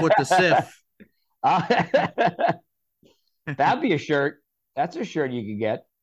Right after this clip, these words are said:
Speaker 1: I would, I'll, I'll buy a shirt from all these states, especially, uh, Nebraska, the Poison Girl at, uh, Centennial Hall.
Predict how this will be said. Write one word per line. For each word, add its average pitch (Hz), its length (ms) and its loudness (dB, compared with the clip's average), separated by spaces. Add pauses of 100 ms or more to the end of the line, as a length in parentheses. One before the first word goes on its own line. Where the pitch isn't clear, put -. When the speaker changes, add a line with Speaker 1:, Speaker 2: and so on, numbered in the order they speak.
Speaker 1:
I 135 160 0
would, 147 300 -4
I'll, 147 340 -2
I'll 131 240 -2
buy 160 200 0
a 139 80 -4
shirt 143 320 -8
from 131 360 -10
all 151 280 -2
these 135 260 -6
states, - 560 -12 (580)
especially, 143 840 -2
uh, 123 140 -4
Nebraska, 127 800 -4
the 117 120 -10
Poison 196 760 -2
Girl 156 560 -4 (460)
at, 147 240 -8 (100)
uh, 139 340 -6
Centennial 185 920 -4
Hall. 147 560 -2